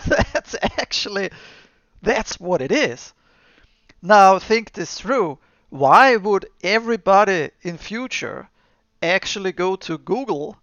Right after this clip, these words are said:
and search for a, I would say so, a listing that Google spits out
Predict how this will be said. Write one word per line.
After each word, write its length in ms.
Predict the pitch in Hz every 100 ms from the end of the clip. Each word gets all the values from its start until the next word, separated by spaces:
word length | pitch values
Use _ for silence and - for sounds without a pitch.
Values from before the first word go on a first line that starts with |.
| _ _ _ _ _ -
and 140 | 196
search 500 | - - 160 180 -
for 640 | - - 190 190 190 185 - -
a, 680 | 175 175 170 170 165 165 160 - _ -
I 100 | 156
would 160 | 185 185
say 180 | 180
so, 140 | 170 180 -
a 80 | 160
listing 720 | 160 226 - - 117 156 233 _ _ _ _
that 160 | 170 170
Google 280 | 196 220 226
spits 500 | - - 208 - 196
out 400 | 247 165 -